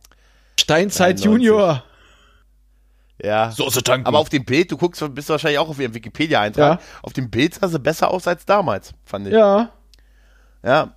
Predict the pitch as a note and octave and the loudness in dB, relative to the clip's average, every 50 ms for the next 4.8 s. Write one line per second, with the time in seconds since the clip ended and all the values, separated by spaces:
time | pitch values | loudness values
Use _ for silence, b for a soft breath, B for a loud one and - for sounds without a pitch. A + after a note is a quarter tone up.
0 | _ _ - - G#1 - A2+ - - D3+ - - D#3+ C#3 D3 C3 - - - D3 | _ _ -18 -14 -8 -6 -6 -6 -6 -8 0 0 2 2 2 0 0 -2 -4 -6
1 | D3 D#3+ D3+ D3+ - E3 D#3 B2 A2 G#2+ G2+ G#2 A2 - G2+ F#2+ G2 G2+ G#2 F2+ | -6 -6 -8 -4 -2 0 0 0 0 0 0 0 -2 -2 -4 -6 -4 -4 -4 -4
2 | G#2 G#2 F#2 G2+ G#2 G2+ F#2+ D2+ F#2+ - F3 F3 D#3 A2+ G#2 G#2 G2+ G2+ - - | -4 -4 0 0 0 0 2 0 -2 2 2 0 0 2 0 -2 -2 -2 -2 -4
3 | G#2+ G2 G2 F#2+ F#2+ A2+ - C#3+ G#2 F#2 G#2+ G2+ G#2 G2+ F2+ F#2 F#2 - - - | -2 -2 -2 -2 -2 -2 -2 -4 -4 -2 -2 0 0 -2 -4 -8 -12 -12 -8 -6
4 | G#2+ G#2 F#2 G2+ G2 F#2 F#2 F2 F2 F2 E2+ F2 F2+ F2+ - D#2+ | -6 -2 -2 -2 -2 0 -2 -2 -2 -4 -2 -2 -4 -4 -4 -8